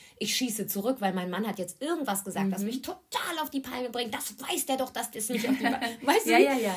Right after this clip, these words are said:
Speaker 1: Sondern
Speaker 2: ja.
Speaker 1: so, dass ich wirklich dann so denk, okay, könnte es dann vielleicht ein Kompromiss sein, dass ich lasse mich gar nicht angreifen.
Speaker 2: Ja.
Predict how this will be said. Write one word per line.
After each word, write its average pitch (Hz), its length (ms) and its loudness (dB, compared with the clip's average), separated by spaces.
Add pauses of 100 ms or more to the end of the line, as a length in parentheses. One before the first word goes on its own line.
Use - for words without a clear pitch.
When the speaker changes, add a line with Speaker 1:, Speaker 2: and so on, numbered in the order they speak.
Speaker 1:
Sondern 269 320 4
Speaker 2:
ja. - 40 -
Speaker 1:
so, 262 140 2 (300)
dass 247 180 -2
ich 240 160 -2
wirklich 294 300 -2
dann 254 180 -2
so 254 80 -2
denk, 233 260 -4
okay, 208 760 0
könnte 269 340 -4 (100)
es - 220 -8
dann 269 220 -4
vielleicht 240 500 -6
ein 226 140 -6
Kompromiss 226 640 -4
sein, 202 240 -2
dass 233 240 -4 (240)
ich 208 140 -4
lasse 262 340 0
mich 220 140 -6
gar 190 140 -2
nicht 196 200 -2
angreifen. 190 640 -6
Speaker 2:
Ja. 208 280 0